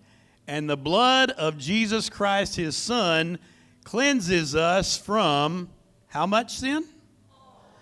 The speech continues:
How much sin? All sin. Past, present, future sin. This is why you only have to get saved one time. All right?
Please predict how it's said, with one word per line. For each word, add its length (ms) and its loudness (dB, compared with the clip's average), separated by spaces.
How 220 2
much 240 4
sin? 400 0
All 360 4
sin. 480 -2
Past, 640 -2
present, 560 -2
future 460 0
sin. 420 -2
This 240 0
is 140 -2
why 180 4
you 220 -2
only 460 0
have 260 -2
to 80 -10
get 160 -6
saved 380 -2
one 260 -6
time. 420 -6
All 100 0
right? 260 2